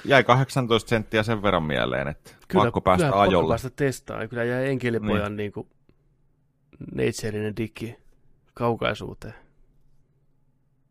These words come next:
Speaker 2: Rip. <laughs> Sitten oltiin tota nuotio-, nuotiosetit, ö, luvassa.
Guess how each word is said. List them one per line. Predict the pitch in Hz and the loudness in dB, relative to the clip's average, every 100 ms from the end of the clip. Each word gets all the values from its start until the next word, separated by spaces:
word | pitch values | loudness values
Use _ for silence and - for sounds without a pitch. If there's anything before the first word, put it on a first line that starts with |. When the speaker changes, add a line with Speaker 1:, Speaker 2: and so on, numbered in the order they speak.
| - | -12
Speaker 2:
Rip. | 127 120 - | -6 -6 -8
<laughs> | - - _ _ _ _ _ _ _ _ _ - - - - - - - - | -12 -14 _ _ _ _ _ _ _ _ _ 4 4 2 -14 -18 -20 -18 -6
Sitten | 170 160 135 | 0 2 4
oltiin | 127 131 123 | 2 4 2
tota | 127 139 131 | 4 2 2
nuotio-, | 135 156 175 - 123 117 - 147 | 0 2 2 2 2 2 -2 -6
nuotiosetit, | 147 147 - 113 110 117 113 107 - - | -4 -4 -2 -4 -2 -4 -4 -8 -12 -20
ö, | - - | -20 -20
luvassa. | 165 190 127 123 120 - - 101 | -20 -12 -8 -4 -4 -6 -12 -12